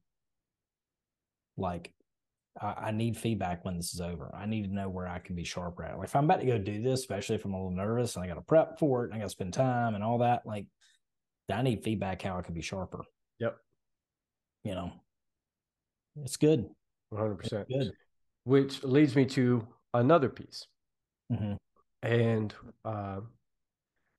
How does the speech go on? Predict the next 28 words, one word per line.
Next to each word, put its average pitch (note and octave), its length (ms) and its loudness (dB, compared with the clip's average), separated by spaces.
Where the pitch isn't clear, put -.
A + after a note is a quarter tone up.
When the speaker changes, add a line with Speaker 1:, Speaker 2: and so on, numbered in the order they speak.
Speaker 2:
with C#3 280 0
that C3 240 4
being A2 240 -2
said, G#2 360 -2
so G#2+ 380 -2
this A#2 240 0
same C#3 400 6
co-, - 380 -4
type B2+ 220 2
of A2+ 140 -2
concept, F#2 760 -6
knowing D3 460 8
something B2 400 2
that G#2+ 120 -2
you A2 120 -4
need A2+ 380 0
to C3 80 -2
do, F2+ 340 -4
don't B2 240 6
want A#2 440 6
to A#2+ 80 -2
do, F2+ 280 -8
but A2+ 120 2
know A2 160 4
that G2+ 160 -2
you G2 140 -8
should G#2 500 -2
do. - 160 -16